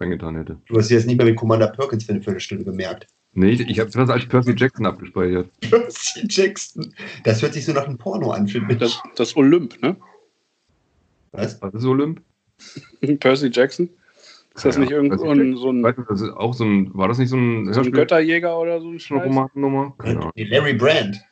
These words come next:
Speaker 2: Kennt ihr Larry Brand?
Speaker 1: Nee.
Speaker 2: Ihr seid zu jung, ne? Kennt ihr John Sinclair
Speaker 1: Cary,
Speaker 2: wenigstens?
Speaker 1: Cary Grant kenn ich.
Speaker 2: Ach, Cary Grant. Ja, den kenn ich auch.
Speaker 1: Nö. Ich würde auch das Hörspiel hören. Ich, ich find Vorlesen voll anstrengend.
Speaker 3: War das der von
Speaker 1: Ich
Speaker 3: Notting Hill?
Speaker 1: Hals.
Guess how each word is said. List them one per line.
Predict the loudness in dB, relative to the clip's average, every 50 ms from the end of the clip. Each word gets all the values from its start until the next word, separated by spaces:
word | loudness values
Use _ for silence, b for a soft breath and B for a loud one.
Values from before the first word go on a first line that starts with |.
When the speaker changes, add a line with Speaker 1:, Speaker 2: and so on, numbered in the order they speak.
| _ -8
Speaker 2:
Kennt | -2 -2 0 0
ihr | 2
Larry | 2 2 2 2 2
Brand? | 2 2 2 0 0 -2 -4 -8 -12 _ _ _ _ _ _ _
Speaker 1:
Nee. | -8 -4 -2 0 0 0 -2 -6 -10 _ _ _ _ _ _ _ _ _ _ _ _ _ _ _ _ _ _ _ _ _ _ _ -6
Speaker 2:
Ihr | -4 -2
seid | 0 0 -2 -2
zu | -4 -6 -2
jung, | -2 0 0 0
ne? | 0 -2 -2 -2 -4 -2
Kennt | -2 0 0
ihr | 0 2
John | 2 2 2
Sinclair | 2 0 0 -2 0 0 0 2
Speaker 1:
Cary, | 4 4 4
Speaker 2:
wenigstens? | 4 0 -4 _ -4 2
Speaker 1:
Cary | 4 6 6 4 2
Grant | 0 -2 0 2 2 2 0 -2
kenn | -2 -4 -2 -2
ich. | -4 -6 -10 -16 _ _ _ _ _ _ _ _ _ _ _ _ _ -10
Speaker 2:
Ach, | -10 -8 -6
Cary | -2 -2 0 0 0
Grant. | -2 -2 -6 -4 -4 -4 -2 -2 -4 -6 -10 _ _ _ _ 2
Ja, | 2
den | 2 4
kenn | 2 2 2
ich | 2 0
auch. | -2 -4 -4 -6 -10 _ _ _ _
Speaker 1:
Nö. | -14 -10 -6 -6 -4 -4 -4 -6 -8 -12 _ _ _ _ _ _ _ _ _ _ _ _ -4
Ich | 0 2
würde | 4 4 4 4
auch | 4 2
das | 2 0 0
Hörspiel | 0 0 0 0 -2
hören. | -2 0 -2 -2
Ich, | -4 -6 -6 -10 -14 -12 -14
ich | -12 -8
find | -6 -6 -6 -6 0
Vorlesen | 0 2 2 2 0 -2 -4
voll | -4 -2 -2
anstrengend. | -2 -2 -4 -4 -6 -8 -8 -8 -8 -12 _ _ _ _
Speaker 3:
War | -2 -2
das | -2 0 0
der | 0 -2 0
von | 2 2 4
Speaker 1:
Ich | 4
Speaker 3:
Notting | 4 2 2 0 2
Hill? | 4 4 4 2 0 _ _ _ -6
Speaker 1:
Hals. | -2 -2 -2 -2 -6 -12 _